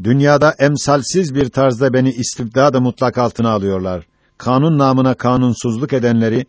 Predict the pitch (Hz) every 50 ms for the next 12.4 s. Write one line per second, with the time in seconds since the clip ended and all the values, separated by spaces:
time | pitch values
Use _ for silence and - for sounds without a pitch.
0 | _ _ _ _ _ _ - 120 135 135 - - 139 135 113 139 135 127 131 127
1 | 127 139 143 123 - - 127 113 - 139 151 143 123 120 120 117 - _ _ -
2 | 117 113 107 117 139 135 113 104 92 98 98 92 90 90 85 80 _ _ _ _
3 | _ _ _ _ _ _ _ _ _ _ _ _ _ _ _ _ - 92 107 160
4 | 165 - 156 156 139 135 139 127 - - 117 110 107 113 123 117 107 101 90 -
5 | _ _ _ _ _ _ _ _ _ _ _ _ _ _ _ _ _ _ _ -
6 | 113 127 156 196 185 - - 156 147 - - 190 180 - - 131 131 113 120 110
7 | - 120 110 107 92 - _ _ _ _ _ _ - 92 98 - 120 123 131 135
8 | 147 165 180 147 139 139 139 135 135 135 131 120 135 135 139 143 - _ _ _
9 | _ - - 117 120 127 131 131 127 - - 147 156 135 123 113 95 92 110 104
10 | 92 117 147 147 123 117 113 107 98 - 107 95 101 95 - - 92 90 - _
11 | _ _ _ _ _ _ _ _ _ _ _ _ _ _ _ _ _ _ - 175
12 | 190 165 143 135 113 107 98 85